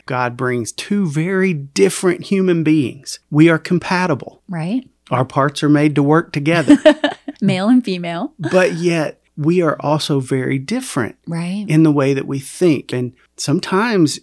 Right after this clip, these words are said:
Speaker 1: we rub up against each other and create friction.
Speaker 2: Right. It's the iron sharpening iron kind of thing.
Speaker 1: And I think God does that on purpose so that we can withstand adversity. We can withstand pain and loss and grief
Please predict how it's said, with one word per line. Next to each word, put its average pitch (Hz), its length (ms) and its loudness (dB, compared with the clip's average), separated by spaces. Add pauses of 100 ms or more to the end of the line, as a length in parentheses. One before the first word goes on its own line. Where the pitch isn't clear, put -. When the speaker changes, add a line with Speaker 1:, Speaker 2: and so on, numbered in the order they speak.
Speaker 1:
we 160 220 -2
rub 170 320 2
up 185 140 0
against 185 440 0
each 151 200 -2
other 123 360 -2
and 135 140 -2
create 175 380 0
friction. 202 680 -6
Speaker 2:
Right. 165 360 -6
It's 156 180 -8
the 170 140 -4
iron 175 300 -2
sharpening 165 600 -6
iron 151 600 -4
kind 156 280 -10
of 151 80 -10
thing. 165 480 -10
Speaker 1:
And 165 160 2
I 185 60 -2
think 247 240 -2
God 180 160 -4
does 170 180 -2
that 156 160 -4
on 131 180 -4
purpose - 760 -8
so 160 360 0
that 139 360 -4
we 147 240 0
can 165 260 2
withstand 165 640 0
adversity. 120 680 -4
We 143 200 -2
can 170 220 -2
withstand 170 680 -2
pain 131 580 -6
and 123 220 -8
loss 143 420 -4
and 131 160 -10
grief 143 520 -6